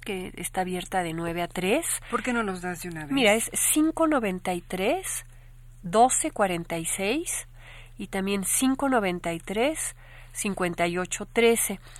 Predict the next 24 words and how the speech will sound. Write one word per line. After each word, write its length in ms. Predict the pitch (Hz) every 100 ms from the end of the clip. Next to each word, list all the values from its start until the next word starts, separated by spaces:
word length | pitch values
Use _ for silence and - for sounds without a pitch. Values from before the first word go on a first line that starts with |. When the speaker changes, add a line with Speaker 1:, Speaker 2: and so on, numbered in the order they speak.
| - - -
Speaker 1:
Básicamente 600 | 262 302 320 302 285 277
la 80 | 247
encargada 520 | 220 190 196 214 220
de, 240 | 202 170 -
de 160 | 175
ventas 400 | 185 190 208 202
es 120 | 196
Elvira 340 | 196 185 196 190
Bolaños, 600 | 180 175 175 185 226 -
pero 180 | 196 180
si 180 | - 208
ella 240 | 220 226
no 80 | 202
estuviera, 680 | - 220 190 180 175 196 262
la 120 | 185
administradora, 720 | 175 175 175 - 170 185 220
que 100 | 220
es 80 | 190
María 360 | 190 180 185 180
Perea, 500 | 185 175 170 190 - - - - - -
puede 240 | 190 190
también 420 | 185 180 175 170 175
tomar 400 | 170 170 170 175
el, 380 | 165 - -